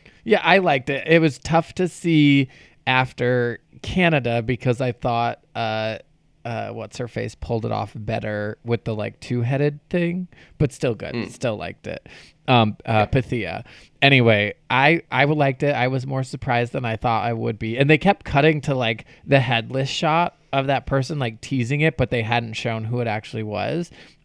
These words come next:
Speaker 1: Um, so I was excited when it was, like, actually Maddie who, who did it. I guess I'm excited to see what she brings to the ball. <laughs>
Speaker 2: I'm finding that, um, I don't think,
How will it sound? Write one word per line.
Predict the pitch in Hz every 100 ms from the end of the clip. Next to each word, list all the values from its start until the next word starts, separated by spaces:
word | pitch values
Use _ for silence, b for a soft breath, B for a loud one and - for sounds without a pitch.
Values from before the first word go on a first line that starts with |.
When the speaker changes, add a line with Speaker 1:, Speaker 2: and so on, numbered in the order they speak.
| _
Speaker 1:
Um, | 135 120 117 110 -
so | 151
I | 131
was | 123
excited | 123 - 143 135 117
when | 117
it | 117
was, | 117 113
like, | 113 107
actually | 110 - -
Maddie | 85 71 73
who, | 107 - - _ _ _ 110
who | - _ _
did | - -
it. | 87 - -
I | 127
guess | 135 123
I'm | 117
excited | 101 - 104 101
to | 107
see | 104
what | 104
she | -
brings | 98 95 95 -
to |
the | 104
ball. | 92 92 87 92 _ -
<laughs> | - - _ _ _ _ - - - -
Speaker 2:
I'm | 151 160
finding | 156 175 185 190 208 202
that, | 156 156 156 156 151 -
um, | 139 139 139 139 139 131 -
I | 147
don't | 151 127 139 135 139 139
think, | - - 135 127 127 - - -